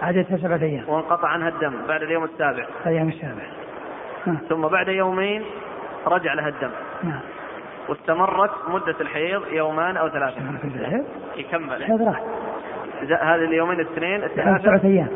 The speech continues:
Speaker 1: راح.
Speaker 2: كملت ثلاث أيام أخرى.
Speaker 1: أيوة.
Speaker 2: صار
Speaker 1: بس،
Speaker 2: مجموعة
Speaker 1: بس،
Speaker 2: عشرة.
Speaker 1: بس هذه ما هي مدة حيض، ما دام عادتها سبعة أيام. العادة عندها سبعة أيام وحصل طهر يعني يومين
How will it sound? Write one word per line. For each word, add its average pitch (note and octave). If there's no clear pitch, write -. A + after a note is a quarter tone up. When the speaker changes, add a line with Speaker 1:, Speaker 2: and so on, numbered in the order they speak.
Speaker 1:
راح. F#3
Speaker 2:
كملت F3
ثلاث E3
أيام D#3+
أخرى. D#3
Speaker 1:
أيوة. F#3
Speaker 2:
صار E3+
Speaker 1:
بس، E3
Speaker 2:
مجموعة E3
Speaker 1:
بس، E3
Speaker 2:
عشرة. B2+
Speaker 1:
بس E3+
هذه G3+
ما B3+
هي A3+
مدة F3
حيض، C#3
ما E3
دام F#3+
عادتها F3+
سبعة D#3+
أيام. D#3+
العادة E3+
عندها F3
سبعة D#3+
أيام D#3
وحصل F3
طهر E3
يعني E3
يومين E3+